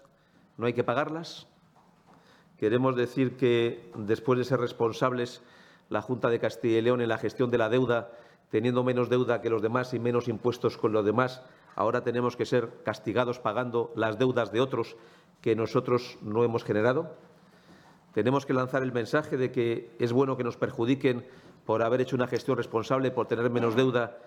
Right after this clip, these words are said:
y menos impuestos. Es bueno que se nos perjudique por haber sido eficientes en la gestión del gasto público y gastar en la mejor educación de España y en el mejor sistema de dependencia de España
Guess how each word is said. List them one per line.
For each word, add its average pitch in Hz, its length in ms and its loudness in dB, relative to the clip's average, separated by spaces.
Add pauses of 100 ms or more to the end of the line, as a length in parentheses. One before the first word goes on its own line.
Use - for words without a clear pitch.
(260)
y 107 100 -2
menos 120 260 0
impuestos. 156 640 -2 (1300)
Es 117 160 0
bueno 131 320 2
que 131 100 0
se 131 140 -2
nos 123 220 0
perjudique 123 580 0
por 120 160 0
haber 120 160 0
sido 120 200 0
eficientes 120 760 0 (260)
en 110 100 -2
la 117 80 0
gestión 120 320 0
del 120 100 2
gasto 117 280 0
público 131 340 0
y 117 40 4
gastar 120 520 0 (260)
en 113 100 -2
la 117 80 2
mejor 117 240 0
educación 120 380 -2
de - 60 -2
España 123 460 -2 (260)
y 107 100 0
en 110 60 2
el 113 60 0
mejor 110 240 0
sistema 123 320 0
de 120 60 2
dependencia 117 380 -2
de 110 60 2
España 123 440 -2